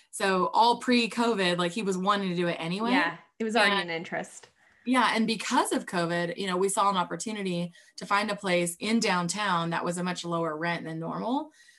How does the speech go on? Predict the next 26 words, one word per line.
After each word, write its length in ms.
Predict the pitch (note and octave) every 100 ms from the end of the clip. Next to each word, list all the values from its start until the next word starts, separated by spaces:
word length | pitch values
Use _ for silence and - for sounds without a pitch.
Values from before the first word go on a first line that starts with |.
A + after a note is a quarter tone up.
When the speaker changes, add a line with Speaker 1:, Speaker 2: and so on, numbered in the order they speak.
| -
Speaker 1:
Um, 300 | G3+ G3 F3
Speaker 2:
Oh, 200 | F3+ D#3
yeah, 320 | E3 F#3 C#4+
Speaker 1:
we 60 | G3
Speaker 2:
that's 160 | F#3+ A3
Speaker 1:
actually 140 | F#3+ A3+
only 80 | A3
Speaker 2:
great. 120 | G#3+ _ _ _ _ G#3+
Speaker 1:
We 100 | A#3+
did 180 | B3
a 60 | A3+
four-month 500 | - G#3+ G#3 F#3 F3
lease. 440 | E3 E3 - - -
So 320 | G3+ F#3 F3+
it 100 | F3+
was 140 | F#3
a 60 | F3
pop-up 420 | - B3 B3 A#3
store. 560 | - A3+ G#3+ G#3+ G#3 G3+
We 140 | F3+
were 80 | E3+
just 200 | F3 -
gonna 140 | F3+
do 140 | E3 D#3+
four 240 | E3+ E3
months. 420 | G3 A#3 A3 A3